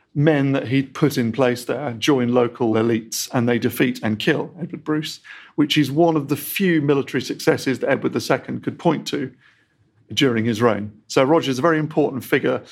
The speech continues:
He's very, very close to Edward the second in the first, let's say, half of Edward's reign. Edward, of course, is notoriously one of England's least successful kings,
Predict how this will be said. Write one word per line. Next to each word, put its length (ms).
He's 160
very, 260
very 180
close 480
to 140
Edward 160
the 80
second 540
in 280
the 60
first, 440
let's 160
say, 420
half 440
of 100
Edward's 340
reign. 260
Edward, 240
of 80
course, 340
is 120
notoriously 680
one 180
of 80
England's 300
least 280
successful 480
kings, 420